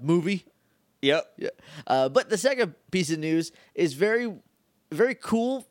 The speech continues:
Speaker 1: very weird. It's the other big name actor, and that's Bryan Cranston.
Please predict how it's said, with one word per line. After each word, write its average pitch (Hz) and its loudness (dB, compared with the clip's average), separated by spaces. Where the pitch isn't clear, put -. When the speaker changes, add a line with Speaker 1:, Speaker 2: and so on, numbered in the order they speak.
Speaker 1:
very 220 2
weird. 240 -4
It's - 0
the 185 -2
other 233 4
big 202 0
name 220 0
actor, 156 0
and 160 0
that's 170 0
Bryan 214 0
Cranston. 143 -2